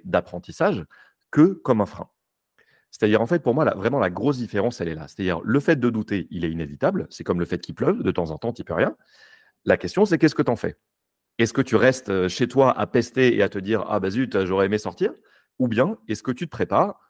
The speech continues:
tu te dis, « Ok, je sors avec mon parapluie, s'il me pleut sur la tête, c'est pas très grave, je m'en mettrai. » Tu vois ? Et, et j'utilise ça pour quand même profiter de mon après-midi. Donc en fait, la vraie différence, elle est là. Elle est dans, dans les inévitables moments où on doute.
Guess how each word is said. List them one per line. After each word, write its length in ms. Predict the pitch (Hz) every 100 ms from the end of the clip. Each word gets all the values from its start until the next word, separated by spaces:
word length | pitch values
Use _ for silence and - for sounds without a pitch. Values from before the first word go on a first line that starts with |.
| _
tu 120 | 127
te 60 | 120
dis, « 160 | 98 -
Ok, 200 | 170 139
je 80 | -
sors 140 | - 156
avec 140 | 135
mon 100 | 117
parapluie, 480 | 101 85 - 165 - _ _ _ _
s'il 520 | - 160 151 139 120
me 100 | 120
pleut 140 | 117 131
sur 160 | -
la 80 | 87
tête, 320 | 101 143 - _
c'est 180 | -
pas 120 | 113 101
très 160 | 85
grave, 260 | 82 139 156
je 80 | -
m'en 100 | 101
mettrai. » 220 | 85 - - _ _ _ _ _ _
Tu 60 | -
vois ? 160 | 127 - _ -
Et, 320 | 110 95 -
et 60 | 92
j'utilise 400 | 85 - 82 -
ça 120 | 131
pour 380 | - 120 143 - -
quand 120 | 90
même 140 | 113
profiter 300 | 107 92 -
de 60 | 113
mon 80 | 95
après-midi. 480 | 87 85 80 - _ _ - _ _
Donc 140 | 113 104
en 80 |
fait, 160 | 180 -
la 80 | 110
vraie 200 | 110 156
différence, 440 | 131 101 120 151
elle 100 | 87
est 60 | 104
là. 240 | - - _ _ _ _
Elle 120 | 101
est 60 | 98
dans, 380 | 90 82 - _ _ _
dans 180 | 90 95
les 320 | 87 85 101
inévitables 540 | 175 160 151 147 113 98
moments 320 | 101 95 -
où 120 | 80
on 100 | 78
doute. 300 | 143 240 -